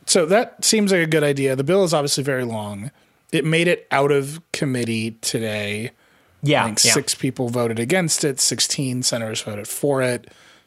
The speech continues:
Speaker 1: It's not, like, over. And the bill seems to have some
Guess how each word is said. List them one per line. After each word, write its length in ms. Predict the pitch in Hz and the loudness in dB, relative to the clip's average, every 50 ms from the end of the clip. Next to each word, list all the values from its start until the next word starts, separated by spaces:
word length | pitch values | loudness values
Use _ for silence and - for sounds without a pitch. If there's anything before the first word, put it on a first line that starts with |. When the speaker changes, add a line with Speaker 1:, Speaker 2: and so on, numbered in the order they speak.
| _ _ _ _ | _ _ _ _
Speaker 1:
It's 240 | 185 185 - - - | -2 0 2 2 4
not, 380 | 220 233 226 220 - - _ _ - | 4 4 4 2 0 -6 _ _ 0
like, 360 | 151 139 131 123 - - - _ _ _ | 0 2 2 2 -2 -4 -10 _ _ _
over. 720 | - 165 185 170 143 127 113 110 98 92 98 - 170 165 - _ _ _ _ _ _ _ _ _ _ - | 2 2 4 4 2 0 -2 -4 -10 -12 -12 -12 -12 -12 -14 _ _ _ _ _ _ _ _ _ _ -2
And 160 | 160 156 147 | 0 2 2
the 40 | 139 | 2
bill 260 | 135 - 180 202 208 | 2 2 4 4 4
seems 280 | 202 - 214 196 190 170 | 4 2 2 0 0 0
to 80 | 160 - | -2 -2
have 280 | - 151 143 143 135 | 0 2 2 2 2
some 400 | - - 127 113 110 101 92 113 | 0 -2 -2 -4 -8 -10 -12 -14